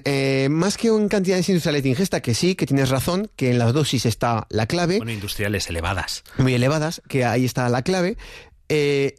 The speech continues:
Speaker 1: es como que todo lo que es cancerígeno o que tiene esa, esa, mm, digamos, eh, característica carcinogénica, eh, es, consumirlo es, eh, eh, comprar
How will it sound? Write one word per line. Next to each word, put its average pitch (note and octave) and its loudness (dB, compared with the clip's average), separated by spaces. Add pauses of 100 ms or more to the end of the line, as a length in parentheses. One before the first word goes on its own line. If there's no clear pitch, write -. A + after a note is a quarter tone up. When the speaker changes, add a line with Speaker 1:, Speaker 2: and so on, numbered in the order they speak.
Speaker 1:
es E3 0
como G3 2
que C#3 0 (420)
todo G3+ 2
lo G#3 2
que D#3+ -2 (380)
es E3+ 2
cancerígeno E3 0 (120)
o A#2+ 2
que - -16
tiene D3 2
esa, C#3+ 0
esa, B2+ -2 (140)
mm, B2+ 2
digamos, B2+ 2 (280)
eh, C3 2
característica C3+ 0 (240)
carcinogénica, C#3+ 0 (420)
eh, B2+ 2 (360)
es, - -2 (240)
consumirlo F3 4
es, G#3+ 0
eh, C#3 0 (500)
eh, C#3+ 0
comprar F3 2